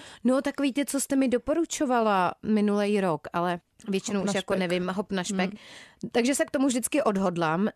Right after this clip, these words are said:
Speaker 1: naklušu jako do drogerie, nakoupím si spoustu zajímavých zubních nití a mezizubních kartáčků a tak. Rozložím
Speaker 2: To já
Speaker 1: si to
Speaker 2: taky
Speaker 1: jako
Speaker 2: mám.
Speaker 1: na umyvadle
Speaker 2: Ano.
Speaker 1: prostě.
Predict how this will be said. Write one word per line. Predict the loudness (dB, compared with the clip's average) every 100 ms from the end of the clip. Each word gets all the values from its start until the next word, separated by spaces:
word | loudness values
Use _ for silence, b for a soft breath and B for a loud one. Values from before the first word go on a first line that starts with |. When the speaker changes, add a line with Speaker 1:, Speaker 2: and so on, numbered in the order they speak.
| 0
Speaker 1:
naklušu | 0 0 0 0 2
jako | 2 2 0
do | 0
drogerie, | 0 -2 -2 -2 0 0
nakoupím | 0 -2 0 -2
si | 0 -2 -2
spoustu | -6 -4 -4 -2
zajímavých | 0 2 2 0 -2 -2
zubních | 0 2 2 4
nití | 2 2 0 0
a |
mezizubních | 2 0 0 0 -2 -2
kartáčků | -6 -2 -2 -2 -2 -2 0
a |
tak. | 0 -4 -6 B -4
Rozložím | 0 4 4 6
Speaker 2:
To |
já | 4
Speaker 1:
si | 4
to | 4
Speaker 2:
taky | 4
Speaker 1:
jako | 6 4
Speaker 2:
mám. | 2 B 0
Speaker 1:
na | 2 4
umyvadle | 4 4 2 2 2
Speaker 2:
Ano. | 4
Speaker 1:
prostě. | 2 0 -2 -2 0 -2